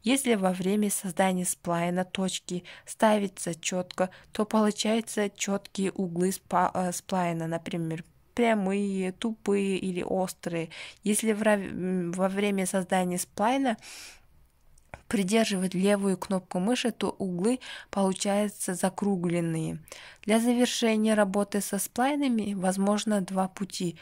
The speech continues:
Получить сплайн замкнутый и не замкнутый. Для получения замкнутого сплайна надо,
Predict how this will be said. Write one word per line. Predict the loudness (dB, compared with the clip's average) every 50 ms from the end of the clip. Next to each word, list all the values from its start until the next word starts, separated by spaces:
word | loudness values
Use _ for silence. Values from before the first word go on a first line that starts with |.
| -20 -20 -10 -4
Получить | -2 -2 -2 -2 -2 -6 -6 -4 -6
сплайн | -8 -10 -10 _ _ _ 0 2 4 4 4 4 2 0 0
замкнутый | 2 2 2 2 2 0 0 0 0 0 0 0 -2 -2
и | -2 -2 -2 0
не | 2 2 2 0 0 0
замкнутый. | 0 0 0 0 0 -4 -4 -6 -6 -8 -8 -10 -12 -12 -12 -12 -18 -18 -18 -20 -20 -10 -2
Для | 0 0 2
получения | 4 4 4 6 4 2 2 0 2 2 2 2 0 0
замкнутого | 0 0 -2 -2 -2 -4 -4 -4 -2 -2 -2 -2 0 0 0 0
сплайна | -2 -2 -4 -4 0 2 2 4 4 4 2 2 0 0
надо, | 0 2 2 2 2 2 0 0